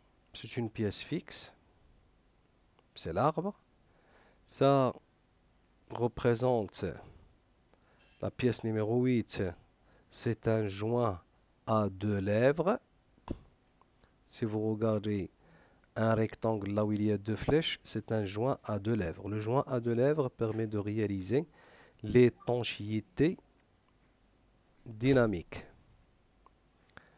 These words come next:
La suite, la pièce trois, c'est le roulement à rouleau conique. La pièce cinq, c'est une rondelle plate. Puis rondelle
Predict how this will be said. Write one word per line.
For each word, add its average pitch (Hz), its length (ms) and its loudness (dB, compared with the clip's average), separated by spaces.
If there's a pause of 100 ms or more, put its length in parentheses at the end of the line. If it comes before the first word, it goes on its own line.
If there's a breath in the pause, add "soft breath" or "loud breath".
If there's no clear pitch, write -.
(220 soft breath)
La 123 120 4
suite, 127 380 0
la 120 100 4
pièce 120 340 0
trois, - 340 0 (720 soft breath)
c'est - 180 -2
le 107 80 -4
roulement 117 380 0
à - 120 -2
rouleau 104 280 0
conique. 120 520 -6 (1300 loud breath)
La 120 120 2
pièce 127 680 2 (380)
cinq, 117 680 0 (880 soft breath)
c'est - 400 -6
une 117 100 -2
rondelle 120 540 2 (220)
plate. - 480 -4 (1800 soft breath)
Puis 139 420 4
rondelle 123 960 2